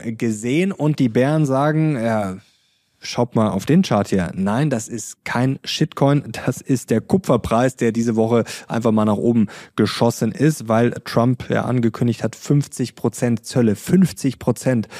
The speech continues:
auf Kupferimporte. Und das wirbelt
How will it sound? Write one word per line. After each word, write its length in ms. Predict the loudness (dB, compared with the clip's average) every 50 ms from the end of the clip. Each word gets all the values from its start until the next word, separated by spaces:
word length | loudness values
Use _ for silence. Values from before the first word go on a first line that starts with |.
| -18 -18 -8
auf 340 | -2 2 2 2 2 0 -6 -16 -18 -18 -20 -16 _
Kupferimporte. 1600 | 0 0 0 0 0 0 2 2 2 2 -2 -8 -20 -20 -14 _ -2 0 0 0 -2 -2 0 0 2 2 2 2 2 2 0 0 -2 -4
Und 320 | -4 -4 -4 -4 -2 -2
das 320 | 0 0 -2 -4 -10 -16 _ -6
wirbelt 500 | -2 0 2 2 4 2 2 0 0